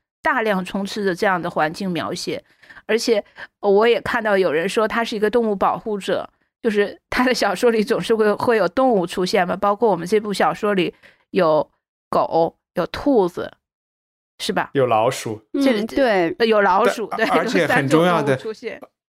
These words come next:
Speaker 2: 很重要的还有人。其实他笔下里的人就是动物，你想，就是，呃，
Speaker 1: 没错。
Speaker 2: 捏，被捏死、被打死、被枪毙，都，其实在这里面，这个界限，通过那个狗，老狗被打死，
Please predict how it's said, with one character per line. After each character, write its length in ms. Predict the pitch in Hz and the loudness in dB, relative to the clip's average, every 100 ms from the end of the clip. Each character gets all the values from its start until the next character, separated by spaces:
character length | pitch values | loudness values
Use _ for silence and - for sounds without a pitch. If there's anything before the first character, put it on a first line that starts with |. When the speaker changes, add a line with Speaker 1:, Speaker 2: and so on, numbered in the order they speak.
| - | -14
Speaker 2:
很 200 | - 170 | -4 -2
重 120 | 147 175 | 0 0
要 60 | |
的 60 | 165 | 0
还 140 | 165 | 0
有 140 | 175 135 | 2 2
人。 440 | 117 110 127 156 - | 2 2 0 -4 -4
其 160 | - | -2
实 120 | 180 185 | 0 0
他 160 | 190 | 0
笔 140 | 190 117 | -2 -2
下 220 | 156 147 | -2 -2
里 140 | 120 | -2
的 100 | 117 | 0
人 240 | 117 110 117 | 2 2 2
就 160 | 196 | 2
是 140 | 170 117 | 2 -2
动 240 | 127 113 | 0 0
物， 140 | 101 | 0
你 140 | 101 120 | 0 -2
想， 280 | 131 107 - | -2 -4 -4
就 140 | 127 | -6
是， 180 | 110 117 - - - - | -4 -4 -4 -18 -20 -6
呃， 320 | 139 110 101 | -2 0 0
Speaker 1:
没 180 | 208 202 | 0 -2
错。 220 | - 185 | 2 2
Speaker 2:
捏， 260 | 175 - - | 2 -4 -8
被 160 | - 156 | -2 0
捏 220 | 143 147 | 2 0
死、 240 | 143 - | -2 -4
被 160 | 104 135 | -2 -2
打 240 | 131 104 | 0 -2
死、 200 | 117 - | -4 -6
被 160 | 107 127 | -2 -2
枪 320 | 113 139 135 | 0 -2 -2
毙， 240 | 127 113 - | -2 -4 -2
都， 300 | 160 170 143 - | -2 -2 -6 -8
其 160 | - 139 | -4 -2
实 400 | 135 151 151 - - | 2 0 0 -10 -4
在 160 | 170 | -4
这 140 | 139 151 | -2 0
里 100 | 117 | 2
面， 320 | 120 117 120 | 2 0 -2
这 100 | 156 | -2
个 100 | 135 | -2
界 280 | - 185 143 | 2 0 0
限， 380 | - 143 104 - | 0 -2 -4 -10
通 220 | - 170 170 | -4 0 2
过 100 | 160 | 2
那 100 | 147 | 0
个 120 | 120 | -2
狗， 440 | 127 98 82 - _ | -2 -2 -2 -10 _
老 260 | - 107 160 | -2 0 0
狗 220 | 170 104 | 0 -2
被 200 | 107 120 | 0 0
打 240 | - - 101 | 0 -4 -6
死， 460 | - - - - | -8 -10 -12 -16